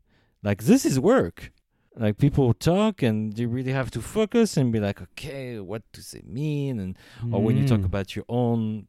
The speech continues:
Speaker 1: patients, you're like, "Okay, is it that, is it like, like how I feel, like, what I bring," you know, it's, then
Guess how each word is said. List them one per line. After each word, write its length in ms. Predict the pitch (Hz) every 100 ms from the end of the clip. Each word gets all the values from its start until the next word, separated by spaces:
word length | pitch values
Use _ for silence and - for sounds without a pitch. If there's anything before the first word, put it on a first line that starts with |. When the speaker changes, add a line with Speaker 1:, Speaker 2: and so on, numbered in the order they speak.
| -
Speaker 1:
patients, 480 | 113 - 117 110 98
you're 80 |
like, 300 | 85 90 - _ - _
"Okay, 280 | - 165 139
is 220 | 107 -
it 60 | - _
that, 320 | 147 135 117
is 60 | -
it 80 | - 127
like, 200 | 127 101
like 120 | -
how 140 | 92
I 80 | 58
feel, 400 | - - 147 143
like, 260 | 107 90 82
what 140 | 90
I 100 | 78
bring," 320 | 82 147 147
you 80 | 120
know, 200 | 110 95
it's, 340 | 82 104 - - _ _ _ _ -
then 300 | 214 254